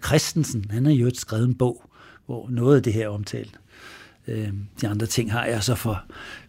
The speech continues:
politiets sager og, og fra de avisreferater, der blev skrevet efter. Men han siger i retten, da han sådan skal procedere sagen,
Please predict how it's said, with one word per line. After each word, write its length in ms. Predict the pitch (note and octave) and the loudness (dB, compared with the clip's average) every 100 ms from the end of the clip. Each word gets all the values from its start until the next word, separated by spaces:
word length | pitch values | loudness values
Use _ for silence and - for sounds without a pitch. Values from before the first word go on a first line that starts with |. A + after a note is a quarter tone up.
| - - B2 | -14 -8 -4
politiets 460 | - G#2+ - C3 A#2 | -2 -2 -4 -4 -4
sager 540 | - C#3 A#2+ A#2 B2+ | 0 2 4 6 6
og, 380 | C#3 B2 A#2 G2 - - - | 4 2 -2 -2 -8 -16 -10
og 220 | A#2 G2+ | -8 -6
fra 140 | A2+ | -6
de 160 | - A#2+ | -2 -2
avisreferater, 760 | A2 C#3+ - A#2 A2+ A#2 A#2+ | -2 -2 -2 -2 0 -2 -2
der 280 | A#2+ B2 A2 G2+ - _ - | -2 -2 -2 -6 -12 _ -6
blev 120 | A#2 | -6
skrevet 420 | - A#2 B2 A#2+ - - | 0 2 2 0 -4 -2
efter. 320 | A#2+ - A#2+ - - - - - - | -2 0 -4 -4 -20 -20 -20 -20 -8
Men 80 | - | 2
han 160 | - G3 | 4 6
siger 280 | - F#3+ | 8 8
i 140 | E3+ C3+ | 10 6
retten, 420 | F#2+ A#2+ D3 C#3 - _ - - - - - | 4 2 2 0 -2 _ -20 -20 -20 -20 -10
da 60 | - | -2
han 140 | A2 | -2
sådan 260 | G#2+ A#2 A2 | 0 -2 -2
skal 160 | - A#2+ | -2 -4
procedere 600 | - A#2+ G#2+ A2+ C3+ C#3 | -2 -2 0 0 0 2
sagen, 420 | E3 E3 F#3+ | 2 4 2